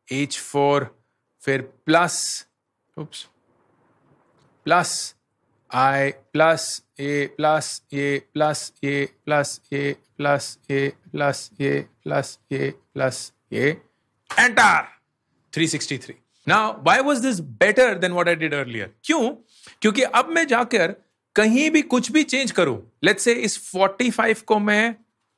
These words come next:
ये कर देता हूं, and I press enter, फॉर्मूला का रिजल्ट चेंज हो जाता है। क्यों? क्योंकि मैंने इस सेल को इसके नंबर से नहीं, इसके एड्रेस से आइडेंटिफाई किया था। तो अगर मैं पहले सिर्फ लिखता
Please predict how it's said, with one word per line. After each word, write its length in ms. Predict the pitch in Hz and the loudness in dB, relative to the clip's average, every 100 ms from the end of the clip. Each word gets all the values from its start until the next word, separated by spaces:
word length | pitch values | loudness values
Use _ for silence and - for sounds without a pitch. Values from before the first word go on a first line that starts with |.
| _ _ _ - | _ _ _ -2
ये 180 | 233 262 | 2 4
कर 180 | 196 | 2
देता 260 | 143 123 113 | 2 0 -4
हूं, 240 | 110 156 202 _ _ - | -6 -6 -8 _ _ -6
and 140 | 139 143 | -2 2
I 60 | |
press 260 | 165 165 123 | 2 2 -4
enter, 220 | 113 131 - _ _ _ _ _ _ _ _ _ _ - | -4 -8 -8 _ _ _ _ _ _ _ _ _ _ -12
फॉर्मूला 400 | - 117 120 123 175 - _ _ _ - | -6 -4 0 0 -2 -10 _ _ _ -6
का 80 | 120 | -4
रिजल्ट 300 | 113 110 110 | -2 -4 -6
चेंज 220 | 110 107 | -6 -8
हो 60 | 104 | -8
जाता 260 | 98 - | -10 -14
है। 100 | - - | -8 2
क्यों? 220 | 202 240 - - _ _ - | 4 2 -2 -18 _ _ -4
क्योंकि 320 | 147 143 170 | -2 0 0
मैंने 400 | 160 139 143 156 - | 2 2 2 0 0
इस 140 | 151 - | -2 0
सेल 380 | - 165 208 | 0 0 0
को 320 | 196 110 107 - | -2 -8 -10 -8
इसके 300 | 143 - 156 | -8 -4 -4
नंबर 440 | 131 120 143 180 196 | -2 -2 -2 0 0
से 180 | - | -2
नहीं, 280 | 127 110 117 | -4 -4 -8
इसके 340 | 117 - - 120 - | -8 -8 -8 -8 -4
एड्रेस 380 | 117 101 123 | -4 -2 -4
से 120 | - 110 | -2 -4
आइडेंटिफाई 500 | 104 104 - 104 101 | -4 -6 -8 -8 -8
किया 240 | 120 110 | -10 -10
था। 220 | - 113 _ _ - - | -12 -18 _ _ -20 -8
तो 60 | 175 | -4
अगर 340 | - 170 240 | 0 2 2
मैं 240 | 240 233 240 | 2 -2 -2
पहले 500 | 151 214 247 170 - _ - | 0 2 2 0 -6 _ -8
सिर्फ 340 | 175 185 - | -2 -2 -2
लिखता 600 | 156 - 175 175 - _ | -6 -2 2 2 -2 _